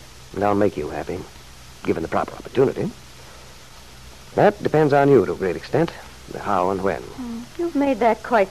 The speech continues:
Speaker 2: clear. And it so happens I've been working toward an answer. I believe I have a perfect one.
Speaker 1: Wonderful.
Speaker 2: That's why I came over today.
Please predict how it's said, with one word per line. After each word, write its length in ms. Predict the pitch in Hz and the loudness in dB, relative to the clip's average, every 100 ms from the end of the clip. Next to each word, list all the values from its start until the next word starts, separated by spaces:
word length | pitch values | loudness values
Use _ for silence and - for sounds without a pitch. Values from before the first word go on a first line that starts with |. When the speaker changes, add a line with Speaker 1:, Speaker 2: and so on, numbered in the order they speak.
| - | -4
Speaker 2:
clear. 480 | 226 226 139 131 131 - - - - - - - - - - - | -4 -2 -2 -4 -8 -16 -20 -20 -20 -20 -20 -20 -20 -20 -14 -6
And 260 | 170 196 403 | -4 -2 -4
it 100 | 226 - | -4 -10
so 200 | - 202 | -6 -4
happens 400 | 185 208 247 254 | -4 -4 -2 -2
I've 160 | 262 | -2
been 140 | 240 254 | -2 -2
working 280 | 262 269 262 | -2 -2 -2
toward 180 | 285 | 0
an 100 | 294 | 0
answer. 320 | 330 339 - 143 - - - - - - - - | 0 -4 -12 -16 -16 -20 -20 -20 -20 -20 -12 -4
I 80 | |
believe 320 | 151 160 202 202 | -4 -2 -2 0
I 120 | 208 | 0
have 100 | 196 | -2
a 80 | 208 | -6
perfect 480 | - 208 - - | -4 -6 -6 -10
one. 340 | - 120 95 76 - | -8 -6 -8 -10 -2
Speaker 1:
Wonderful. 640 | 95 95 95 101 147 302 - - - - - | 0 0 0 0 2 0 -2 -20 -20 -20 -16
Speaker 2:
That's 120 | - | -10
why 120 | 180 175 | -2 -2
I 40 | |
came 220 | 165 180 | -2 -2
over 200 | 185 208 | -2 -2
today. 340 | 170 156 151 | -4 -4 -4